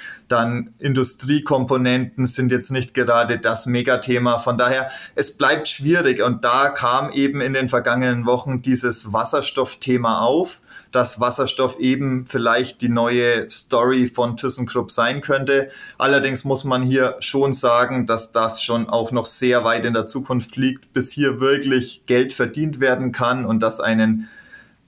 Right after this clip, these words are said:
wichtigen Beitrag zum Konzernergebnis beisteuern kann. Da ist schon noch einiges zu tun, zumal diese Tochter Ude Chlorine Engineers, die eben für dieses Wasserstoffgeschäft stehen soll,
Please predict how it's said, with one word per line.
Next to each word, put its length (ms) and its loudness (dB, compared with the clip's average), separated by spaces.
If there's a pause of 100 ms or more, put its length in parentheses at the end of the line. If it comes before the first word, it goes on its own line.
(240)
wichtigen 600 0
Beitrag 600 0
zum 160 -4
Konzernergebnis 920 0
beisteuern 580 2
kann. 300 -2
Da 140 2
ist 140 -2
schon 120 -4
noch 160 -2
einiges 540 -2
zu 100 -4
tun, 460 0 (200)
zumal 760 2 (180)
diese 640 2
Tochter 760 0
Ude 340 0
Chlorine 500 2
Engineers, 920 -2
die 260 4
eben 240 2
für 220 0
dieses 400 -4
Wasserstoffgeschäft 840 -2
stehen 300 -2
soll, 360 2